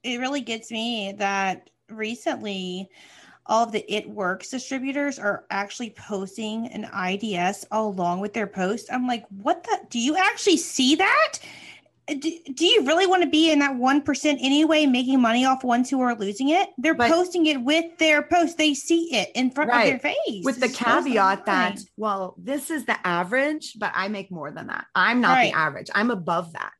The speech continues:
Speaker 2: I'm above.
Speaker 1: Yeah.
Speaker 2: But they also don't take into consideration,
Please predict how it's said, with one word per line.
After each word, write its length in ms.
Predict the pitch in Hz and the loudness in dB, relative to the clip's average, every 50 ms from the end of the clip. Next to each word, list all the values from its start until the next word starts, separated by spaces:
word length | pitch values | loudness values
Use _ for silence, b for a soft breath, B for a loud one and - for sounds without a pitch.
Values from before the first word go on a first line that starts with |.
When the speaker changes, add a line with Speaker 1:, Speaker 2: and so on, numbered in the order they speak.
| _ - _ _ | _ -20 _ _
Speaker 2:
I'm 240 | 185 208 240 262 254 - | -2 0 0 -2 -2 -4
above. 240 | 190 185 247 247 | -6 -6 -4 -2
Speaker 1:
Yeah. 280 | 240 233 208 180 175 202 - - | 0 0 0 0 -2 -6 -8 -12
Speaker 2:
But 140 | 233 233 | -8 -2
they 100 | - 262 | 0 2
also 260 | 269 294 - - 349 330 | 2 2 0 0 -2 -2
don't 240 | 254 294 277 269 | -2 -2 -4 -2
take 180 | - 247 240 233 | -4 -6 -6 -4
into 240 | 254 247 240 247 226 | -6 -6 -6 -8 -12
consideration, 1000 | 226 - 233 220 226 226 214 214 214 208 208 208 - 226 214 208 214 226 226 | -8 -8 -8 -6 -6 -4 -4 -2 -2 -2 -4 -4 -4 -4 -4 -4 -4 -6 -8